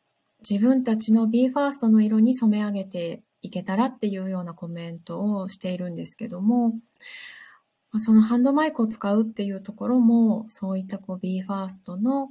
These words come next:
こだわりの一つなのかななんて思いながら、リハ映像を見させていただきました。えー、こちらテレビの、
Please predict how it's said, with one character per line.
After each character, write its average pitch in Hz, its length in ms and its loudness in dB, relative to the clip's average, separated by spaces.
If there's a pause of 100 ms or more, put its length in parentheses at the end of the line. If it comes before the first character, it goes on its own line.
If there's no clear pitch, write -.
こ - 140 -8
だ 175 140 -4
わ 165 100 -6
り 165 120 -6
の 165 100 -8
一 202 200 -10
つ 202 140 -10
な 185 100 -6
の 175 100 -10
か 180 120 -8
な 214 220 4
な 190 160 2
ん 185 60 -8
て - 300 -10
思 175 240 -4
い 190 60 -2
な 202 160 0
が 190 120 -2
ら、 165 220 -4 (360)
リ 180 80 -8
ハ 175 160 -10
映 170 200 -4
像 165 180 -6
を 160 80 -6
見 160 120 -6
さ 165 140 -10
せ 160 140 -12
て - 120 -16
い 160 80 -12
た 165 100 -12
だ 165 120 -12
き 190 160 -6
ま 220 160 6
し 220 80 -4
た。 190 220 -2 (1700)
え 202 180 0
ー、 208 60 -6
こ 233 120 -4
ち 220 180 -6
ら 285 120 2
テ 339 200 -4
レ 392 140 -2
ビ 285 140 2
の、 214 540 6